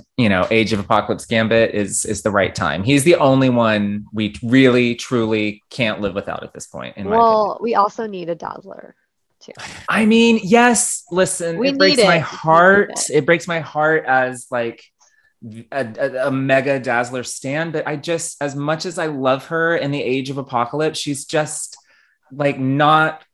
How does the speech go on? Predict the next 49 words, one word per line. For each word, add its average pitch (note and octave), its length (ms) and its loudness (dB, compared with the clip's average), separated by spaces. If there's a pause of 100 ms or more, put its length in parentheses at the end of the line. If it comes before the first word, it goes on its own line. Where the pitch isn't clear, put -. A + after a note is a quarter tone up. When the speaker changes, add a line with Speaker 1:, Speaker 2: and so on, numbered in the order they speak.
(220)
Speaker 1:
crucial D#3 640 -4
enough C3+ 300 -2
to C#3+ 120 -8
the B2 140 2
main B2+ 1000 -4 (160)
plot B2+ 920 2
for - 220 -4
me B2+ 300 -2
to A#2 180 -8
say A#2 420 -2
that G#2 260 -4 (240)
I, A#2 200 4
if A2+ 320 -2
I B2 80 4
only A#2+ 220 0
had A2+ 180 -4
one C3 320 0
more B2 280 2
shot A2 400 0
at A2 80 -4
an A2 120 -6
A A2 180 -4
O A2 140 -2
A A2 100 0
figure, G2+ 540 -4
I, G2+ 80 0
w-, G2+ 320 -8
I, F#2 160 -2 (200)
I D#2+ 200 -2
would G2+ 180 -4
pick - 220 -10
her. D#2 360 -6
For C#3 120 -2
me, D#3+ 180 4
that E3+ 100 4
has D3 140 2
to - 60 -10
be C#3+ 100 -2
Gambit. B2 420 -2
He B2+ 140 -2
had B2 160 0
his A#2 140 -4
name G#2+ 440 -4
in A2+ 140 -4
the A2 80 -6
title G2+ 380 -4
of F#2+ 80 -10
a F#2+ 60 -12
book. E2 260 -6